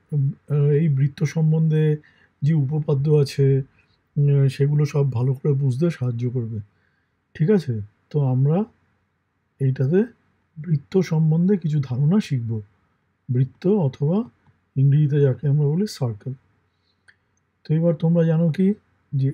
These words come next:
এইটা হলো একটা বৃত্ত। ঠিক আছে? এই সব বৃত্তের একটা কেন্দ্র থাকে,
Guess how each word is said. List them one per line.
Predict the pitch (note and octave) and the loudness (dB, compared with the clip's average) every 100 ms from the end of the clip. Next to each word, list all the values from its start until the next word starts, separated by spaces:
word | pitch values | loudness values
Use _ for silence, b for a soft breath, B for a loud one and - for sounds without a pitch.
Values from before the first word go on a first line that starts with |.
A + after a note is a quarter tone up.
| - | -2
এইটা | C3+ C3+ D3+ | -2 0 2
হলো | D3 D#3+ G#3 G#3+ _ _ _ b _ | 2 2 0 -4 _ _ _ b _
একটা | E3+ | -4
বৃত্ত। | D3 A#2+ G2+ _ C3+ G#2 _ _ _ _ _ _ _ _ _ _ _ _ _ _ _ _ _ _ _ _ _ _ _ _ _ _ _ _ _ _ _ _ | -2 -2 -6 _ -14 -14 _ _ _ _ _ _ _ _ _ _ _ _ _ _ _ _ _ _ _ _ _ _ _ _ _ _ _ _ _ _ _ _
ঠিক | - D3 | -4 0
আছে? | D3 F3 G#3+ _ _ _ _ _ - | 2 0 -2 _ _ _ _ _ -4
এই | C#3+ D3 | 0 0
সব | - - F#3+ | -2 -2 0
বৃত্তের | C#3+ F3 F3 - D3+ | 0 0 -2 0 0
একটা | D3+ D#3+ | 0 -4
কেন্দ্র | D#3+ - C#3 C#3+ C#3 C#3+ | -6 0 2 4 2 2
থাকে, | C3+ G#2+ A2+ | 0 -4 -6